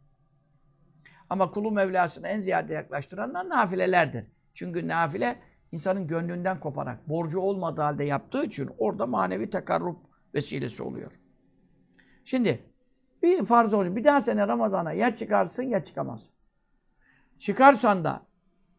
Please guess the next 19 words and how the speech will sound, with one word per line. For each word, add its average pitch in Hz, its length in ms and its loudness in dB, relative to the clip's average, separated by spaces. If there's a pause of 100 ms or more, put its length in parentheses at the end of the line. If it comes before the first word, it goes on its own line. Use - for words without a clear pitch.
(120)
ya 160 340 4 (560)
sa-, - 320 -4 (540)
ya 143 300 4
sağ 247 300 4
çıkarsın 262 400 0
ya 359 160 -2
çıkamazsın. 226 520 4
Ya, 185 200 2 (140)
ya 202 160 4
sağlam 220 600 10
çıkarsın 233 420 6
ya 262 200 4
sağlam 233 480 10
çıkamazsın. 156 580 -4 (520)
Şimdi 151 220 -6
seneye 190 400 2
bir 208 60 -4
de 196 100 4
baktın, 185 440 2